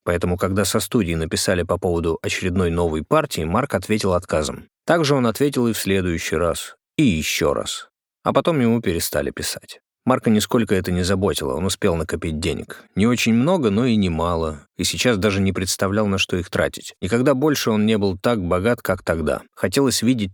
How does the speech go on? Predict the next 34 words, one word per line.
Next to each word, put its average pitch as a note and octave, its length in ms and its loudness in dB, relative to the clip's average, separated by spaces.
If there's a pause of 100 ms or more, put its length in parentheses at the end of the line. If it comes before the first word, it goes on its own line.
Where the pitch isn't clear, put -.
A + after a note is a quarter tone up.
то, E3 160 2
чего A2 240 0
никогда G2 380 2
раньше A2+ 320 0
не F#2+ 120 0
видел. G2+ 320 -2 (160)
Исследовать A#2+ 600 0
и - 20 -4
совершать F#2+ 520 -2
открытия. - 680 -4 (100)
Погода B2 320 2
для G2 180 2
этого E2+ 200 -2
стояла E2+ 340 -2
самая A2+ 380 2
подходящая. F2 800 -2 (120)
Земля F#2+ 300 2
была G#2+ 180 2
ещё F2+ 220 -2
сухой, D3+ 480 0 (140)
и F2 80 -2
на F#2 60 0
машине D3 320 2
Марк A2 240 2
мог F2+ 180 0
добраться F#2+ 460 0
куда F#2 240 0
угодно. D#2+ 440 -2 (140)
В E2+ 100 -4
будни B2+ 280 4
он A#2+ 120 4
договаривался D3+ 600 0
с - 60 -6
кем-нибудь, D3+ 580 0